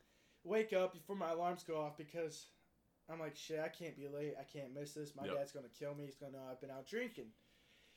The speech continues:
Speaker 1: So, wake up five twenty, five ten or something, pack my stuff, um, drive to my parents. Um, so me and my dad are doing this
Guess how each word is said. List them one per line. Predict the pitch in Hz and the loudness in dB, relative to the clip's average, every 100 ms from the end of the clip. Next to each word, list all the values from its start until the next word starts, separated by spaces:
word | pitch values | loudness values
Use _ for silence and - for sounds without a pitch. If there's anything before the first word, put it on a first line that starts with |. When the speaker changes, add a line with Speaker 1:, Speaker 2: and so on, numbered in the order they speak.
| - - - - _ | -20 -20 -20 -20 _
Speaker 1:
So, | - - 202 185 180 - - - | -6 0 6 8 8 4 -8 -4
wake | 185 190 190 | 0 0 2
up | 175 - | 0 -2
five | 160 160 156 | 0 0 0
twenty, | - 156 160 156 147 - | -2 -2 0 -4 -6 -4
five | 147 147 147 | 0 0 -2
ten | 143 143 | -2 -2
or | 143 | -4
something, | - 147 139 143 143 139 - - _ - | -4 -6 -4 -6 -6 -6 -14 -20 _ -10
pack | 147 143 147 | -4 -4 -4
my | 131 | -12
stuff, | - 147 147 147 - - - | -2 2 2 2 -6 -20 -14
um, | 139 139 131 127 127 120 _ _ _ _ _ _ _ _ _ _ | -8 -8 -8 -12 -14 -16 _ _ _ _ _ _ _ _ _ _
drive | 139 139 139 | -2 0 -2
to | 147 | -4
my | 143 135 | -8 -6
parents. | 143 139 143 139 - - - 143 | -4 -4 -4 -6 -10 -20 -12 -8
Um, | 135 131 127 131 120 - | -6 -6 -10 -12 -16 -20
so | - 135 | -12 -8
me | 143 | -8
and | 135 | -8
my | |
dad | 131 143 143 | 0 2 2
are | 135 | 0
doing | 143 143 | -4 -4
this | 139 127 - | -4 -8 -12